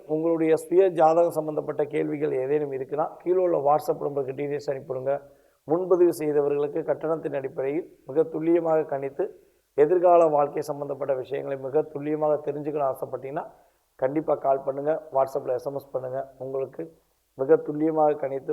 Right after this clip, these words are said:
உங்களுக்கு வெற்றி பெறுவதற்கான வாய்ப்பை ஏற்படுத்தி கொடுக்கிறேன் என்று கூறிக்கொள்கிறேன். வீடியோ பார்த்து கொண்டிருக்கும் மீனராசி அன்பர்களுக்கும் மேலும் எனக்கு ஆதரவு கொடுத்து கொண்டிருக்கும்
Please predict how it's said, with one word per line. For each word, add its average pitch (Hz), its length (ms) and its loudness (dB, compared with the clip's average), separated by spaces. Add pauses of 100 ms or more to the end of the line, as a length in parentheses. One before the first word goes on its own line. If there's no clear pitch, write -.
உங்களுக்கு 135 540 -6
வெற்றி 135 280 -2
பெறுவதற்கான 143 540 0
வாய்ப்பை 127 500 -2
ஏற்படுத்தி 135 380 -4
கொடுக்கிறேன் 127 420 -6
என்று 123 220 -10
கூறிக்கொள்கிறேன். 131 560 -6 (420)
வீடியோ 160 400 4
பார்த்து 139 320 0
கொண்டிருக்கும் 139 500 -6 (280)
மீனராசி 147 600 4
அன்பர்களுக்கும் 131 600 -4 (520)
மேலும் 160 380 2 (520)
எனக்கு 135 520 0
ஆதரவு 151 340 6
கொடுத்து 139 240 -2
கொண்டிருக்கும் 131 460 -8